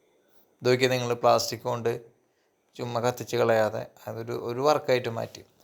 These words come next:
അപ്പോൾ ഇതൊക്കെ വളരെ ഇമ്പോർട്ടൻ്റ് ആണ്. അപ്പോൾ ഇതുമായി ബന്ധപ്പെട്ട ഇത്തരത്തിലുള്ള പോസ്റ്റുകൾ നമ്മൾ ഷെയർ ചെയ്ത് തരാം. അല്ലാതെ തന്നെ നിങ്ങൾക്ക് Google-ൽ നിന്ന് ഒരുപാട് പോസ്റ്റുകൾ കിട്ടും. അത് നിങ്ങൾ എന്ത് ചെയ്യണം, ഓൺലൈൻ സോഷ്യൽ മീഡിയ സൈറ്റ്, WhatsApp, Facebook, Telegram, Instagram ഒക്കെ വഴി മാക്സിമം ആളുകൾക്ക് സ്റ്റാറ്റസ് ഇട്ടുകൊണ്ടും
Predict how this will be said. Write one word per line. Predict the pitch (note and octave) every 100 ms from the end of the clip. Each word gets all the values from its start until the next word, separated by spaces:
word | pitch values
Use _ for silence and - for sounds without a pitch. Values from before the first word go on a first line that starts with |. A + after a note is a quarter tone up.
| - - - -
അപ്പോൾ | C#3
ഇതൊക്കെ | C#3 E3+ - G3
വളരെ | F3 D3 E3
ഇമ്പോർട്ടൻ്റ് | E3 D#3 C#3+ D#3 D#3
ആണ്. | C#3 C#3+
അപ്പോൾ | C3 B2+
ഇതുമായി | B2 B2+ B2
ബന്ധപ്പെട്ട | B2+ B2+ B2+ B2+ B2
ഇത്തരത്തിലുള്ള | A#2+ B2 A#2+ B2 B2+
പോസ്റ്റുകൾ | C3+ B2+ - A2+ A#2+
നമ്മൾ | B2+ A#2+ C3
ഷെയർ | B2 B2
ചെയ്ത് | B2 A#2+
തരാം. | B2+ D3
അല്ലാതെ | A#2+ A2+ A2+
തന്നെ | A#2+ A#2+
നിങ്ങൾക്ക് | A#2 B2
Google-ൽ | A#2 A#2 A2
നിന്ന് | A#2
ഒരുപാട് | A#2+ A#2+ A#2
പോസ്റ്റുകൾ | B2 B2 - A2 A#2
കിട്ടും. | A#2 A#2+ - - _ -
അത് | A#2+
നിങ്ങൾ | B2 B2
എന്ത് | A#2+
ചെയ്യണം, | A2+ A2 B2 B2
ഓൺലൈൻ | A2+ A2 G#2+ C3+ - -
സോഷ്യൽ | B2+ A#2 B2 A#2+
മീഡിയ | A#2 A#2 A#2
സൈറ്റ്, | B2 A2+ A2 G#2+
WhatsApp, | G#2 - - G#2+
Facebook, | A2 - A2 - A2+ A#2 A2+
Telegram, | A2 G#2+ G#2+ G#2 G#2 G#2+ A2
Instagram | G#2 A2 G#2+ G#2 G#2
ഒക്കെ | A2 A#2
വഴി | A2 C#3+ C4 - _ _ _ -
മാക്സിമം | A2 - A2+ A2+
ആളുകൾക്ക് | A2 G#2+ G#2 A2+ -
സ്റ്റാറ്റസ് | A2 G#2 G2+ A#2+
ഇട്ടുകൊണ്ടും | A#2 G#2+ A2